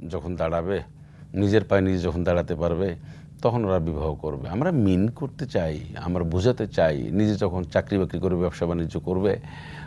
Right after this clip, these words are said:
তখন আসলে ঠিক না। আপনি আমি যে ছেলে মেয়ের পিছনে টাকা পয়সা ব্যয় করেছি, এটা আমার কৃতিত্ব নয়, আপনার কৃতিত্ব নয়। এটা ওই সন্তানের রিজিকটা আল্লাহ পাক আপনাকে আমাকে দিয়েছেন নানানভাবে।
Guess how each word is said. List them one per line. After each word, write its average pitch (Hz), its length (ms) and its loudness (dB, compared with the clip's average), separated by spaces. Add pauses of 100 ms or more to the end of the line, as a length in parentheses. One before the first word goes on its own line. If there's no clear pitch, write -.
(120)
তখন 85 380 2
আসলে 85 300 -2
ঠিক 98 160 -2 (100)
না। - 360 -6 (140)
আপনি 98 260 -2
আমি 107 160 2
যে 107 240 2
ছেলে 104 220 -2
মেয়ের 104 180 0
পিছনে 98 280 -6
টাকা 101 180 -2
পয়সা 101 200 -2
ব্যয় 95 220 2
করেছি, 87 580 -4
এটা 120 280 0
আমার 135 380 0
কৃতিত্ব 98 540 -6
নয়, 95 580 0 (180)
আপনার 120 340 -2
কৃতিত্ব - 480 -6
নয়। 113 360 0 (520)
এটা 180 440 4
ওই 127 140 2
সন্তানের 123 600 2
রিজিকটা 117 440 0
আল্লাহ 104 300 0
পাক 139 200 -4 (100)
আপনাকে 98 420 -2
আমাকে 90 280 -2
দিয়েছেন 78 420 -4
নানানভাবে। 78 720 -4